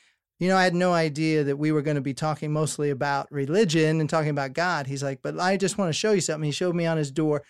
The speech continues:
there's a little scroll, and it had in it a piece of the, uh, uh, uh, the Torah. And he said, "Just so you know, we worship the same God."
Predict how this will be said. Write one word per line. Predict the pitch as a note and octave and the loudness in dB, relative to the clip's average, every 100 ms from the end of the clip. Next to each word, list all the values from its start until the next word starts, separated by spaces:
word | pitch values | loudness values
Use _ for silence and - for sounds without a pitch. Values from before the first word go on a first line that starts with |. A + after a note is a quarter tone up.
| _ - | _ -4
there's | D#3+ | -2
a | D3+ | 0
little | F3 E3+ | 0 0
scroll, | - - F3+ D#3+ A#2+ A#2 _ _ _ _ _ | -4 -4 0 0 -2 -8 _ _ _ _ _
and | E3 E3+ | -2 0
it | F3 | 0
had | B2 E3+ F3 D#3 | 0 0 0 0
in | F3 F#3 | 0 0
it | B2 - - _ _ _ _ | -4 -10 -20 _ _ _ _
a | D3 | -12
piece | - F#3 E3+ | -4 -2 0
of | E3+ | -2
the, | D3 D3 D3 D3 D3+ E3+ D#3+ - | -2 -2 -4 -6 -6 -6 -6 -4
uh, | |
uh, | D3+ - D#3 | -4 -4 -4
uh, | D3+ - | -6 -4
the | D3+ | -4
Torah. | - G3 D#3 C#3+ | 0 2 2 0
And | D3+ | -2
he | D3+ | -2
said, | D3 | -4
"Just | A#2+ A#3+ - | 0 0 0
so | G3+ | -2
you | F3 E3 | -2 0
know, | D#3+ C3+ B2 A#2+ _ _ _ _ _ - | -2 -2 -4 -8 _ _ _ _ _ 0
we | D#3+ | 2
worship | D3 C#3+ - C3 - | 2 0 -2 -6 -8
the | |
same | A#2+ B2 A#2+ | -8 -6 -8
God." | B2 A#2+ A2+ A2 | -8 -6 -6 -8